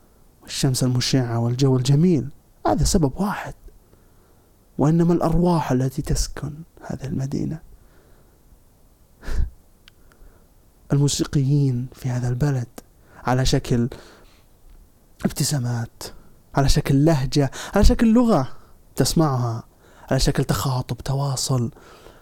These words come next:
بحث عن تجربة، بحث عن مكان. أنت فقط، أنت فقط لست تبحث عن تغطية حاجة، بل أنت تبحث عن تجربة. تخيل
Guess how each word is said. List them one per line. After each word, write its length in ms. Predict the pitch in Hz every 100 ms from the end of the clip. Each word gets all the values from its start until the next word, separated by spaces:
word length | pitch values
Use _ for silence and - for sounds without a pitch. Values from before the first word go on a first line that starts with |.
| -
بحث 220 | 156 - 127
عن 140 | 131
تجربة، 540 | 143 131 135 127 123 - - -
بحث 160 | 170 139
عن 100 | 135
مكان. 360 | 135 151 135
أنت 160 | 147 -
فقط، 320 | 196 175 - - - _ _ _ _ _ _ _ _ 185
أنت 120 | 214
فقط 280 | 294 302 302 - - -
لست 120 | 247
تبحث 360 | 247 262 196 170
عن 460 | 151 214 202 135 - _ _ -
تغطية 340 | 147 - 147 -
حاجة، 540 | 156 147 123 117 - - - _ -
بل 60 | -
أنت 240 | 143 -
تبحث 420 | - - - 160
عن 260 | 160 190 147 - - - -
تجربة. 600 | - 165 - - - - - - - - - - _ _ - - -
تخيل 400 | - 320 339 349